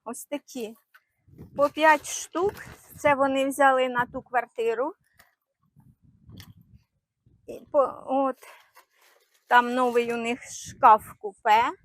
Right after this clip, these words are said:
А вішалок, каже, немає. І оце вона, скільки ж їх набрала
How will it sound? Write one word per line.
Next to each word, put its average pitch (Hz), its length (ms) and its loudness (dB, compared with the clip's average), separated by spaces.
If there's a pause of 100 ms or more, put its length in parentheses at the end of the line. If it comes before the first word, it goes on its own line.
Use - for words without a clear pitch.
(1300)
А 240 220 6
вішалок, 247 580 0
каже, 330 340 2
немає. 330 760 -2 (920)
І 285 100 0
оце 294 300 4
вона, 330 280 2
скільки 359 400 -4
ж 370 60 -8
їх 320 240 -6
набрала 208 600 4